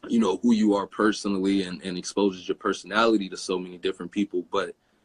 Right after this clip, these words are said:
uh, what you do, you know what I mean? Whether, whether it's a podcast, whether it's audio engineering, whether it's music, whether it's, um, you know, any type of business endeavor, this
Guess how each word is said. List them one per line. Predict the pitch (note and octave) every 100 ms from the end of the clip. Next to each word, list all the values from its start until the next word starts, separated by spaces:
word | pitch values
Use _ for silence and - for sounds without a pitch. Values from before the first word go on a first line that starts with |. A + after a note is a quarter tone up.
| _ _ _ -
uh, | F#2+ E2+ B1 - - _ _ _ _ _ -
what | A2+ A2+
you | G2+
do, | A#2 C#3+ - _
you | G2
know | G2+
what | G2+
I | G2
mean? | G2+ G2+ G2
Whether, | G2+ F2+
whether | E2 F#2 F2+
it's | F2+
a | -
podcast, | - G2 G#2 - G2+ G#2 G#2
whether | E2 E2+
it's | E2
audio | - F#2+ F#2 F2+
engineering, | F#2 F2 F#2 G#2 G#2+ G#2
whether | F#2+ F2+ F2+
it's | - -
music, | F#2+ G#2 G#2 G#2 G#2+
whether | F#2 F2+ F2+
it's, | E2+ - _ _ _ _ _ -
um, | E2+ E2 D2+ C#2+ C#2 _ _ - -
you | A#2+
know, | G2 G2
any | A2 C#3
type | B2+ G2+ F2+
of | E2+
business | F#2 F#2 F#2+ -
endeavor, | F2+ F2+ F#2 F2 E2+ D#2 - _ - _ -
this | A2 A2+ - -